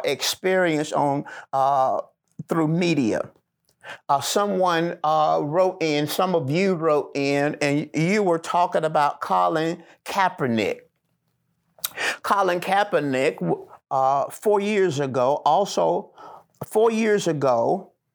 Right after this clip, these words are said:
the former San Francisco forty-niners quarterback. You were talking, you sent this question in,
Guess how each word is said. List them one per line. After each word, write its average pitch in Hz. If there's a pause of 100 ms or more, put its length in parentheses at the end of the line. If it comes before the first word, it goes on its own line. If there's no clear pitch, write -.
(460)
the 143
former 202 (160)
San 196
Francisco 190
forty-niners 170
quarterback. -
You 220
were 226
talking, 165
you 196
sent 180
this 165
question 170
in, 123